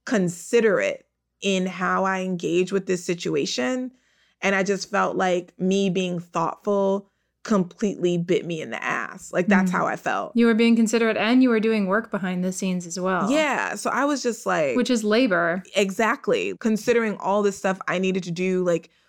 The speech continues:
Speaker 1: for my company, for my son, for, like, all of the things. I was like, on the one hand, like,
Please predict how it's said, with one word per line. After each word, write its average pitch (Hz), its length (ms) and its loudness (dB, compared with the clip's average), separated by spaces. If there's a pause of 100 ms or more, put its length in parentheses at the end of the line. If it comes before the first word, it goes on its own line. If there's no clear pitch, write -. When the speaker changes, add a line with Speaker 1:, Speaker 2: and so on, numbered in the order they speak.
(140)
Speaker 1:
for 190 120 4
my 147 140 0
company, 233 800 0 (220)
for 180 120 -2
my 127 120 -6
son, 247 840 0
for, 196 140 0
like, 165 300 -2 (340)
all 226 240 6
of 208 100 4
the 196 100 2
things. 233 480 0
I 190 80 2
was 190 140 0
like, 190 140 -2
on 180 80 -2
the 180 80 -2
one 220 260 0
hand, 196 400 -2
like, 170 340 -2